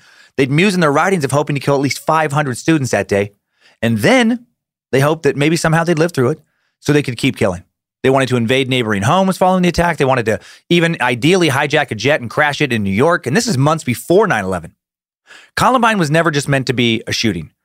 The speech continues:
If these two had their way, they would have basically burned the whole world to the ground.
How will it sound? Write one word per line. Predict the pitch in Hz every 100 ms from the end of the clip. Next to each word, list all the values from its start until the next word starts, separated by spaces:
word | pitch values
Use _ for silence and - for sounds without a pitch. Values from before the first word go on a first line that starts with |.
| _ _ -
If | 107
these | 147 175
two | 190 170
had | 160 156
their | 147
way, | 143 143
they | 131
would | 120
have | 120
basically | 135 135 110
burned | 120 139 139 131
the | 104
whole | 135 135
world | 120 123 120
to | 110
the | 110
ground. | 107 95 87